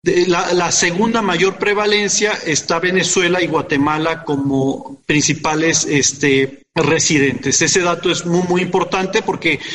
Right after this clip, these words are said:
también de mane-, de manera natural,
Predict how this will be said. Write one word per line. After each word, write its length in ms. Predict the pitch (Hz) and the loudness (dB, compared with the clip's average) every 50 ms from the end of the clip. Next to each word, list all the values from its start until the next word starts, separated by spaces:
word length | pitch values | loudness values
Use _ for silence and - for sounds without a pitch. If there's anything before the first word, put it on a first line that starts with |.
| - - - - - _ _ - | -12 -12 -16 -18 -20 _ _ -4
también 500 | 180 175 175 175 170 190 208 226 196 180 | -2 -2 0 0 2 2 2 0 0 0
de 140 | 175 175 | 0 0
mane-, 320 | 170 170 165 175 190 208 - - - - - - - - | 0 0 0 0 0 -2 -2 -4 -8 -10 -12 -14 -12 -8
de 200 | - 160 170 170 | -4 0 0 2
manera 340 | 170 170 175 190 202 214 226 | 2 2 2 2 0 0 0
natural, 680 | 226 220 214 220 220 220 202 196 185 190 190 - - | -2 -2 -2 -2 0 0 2 2 0 -2 -2 -4 -8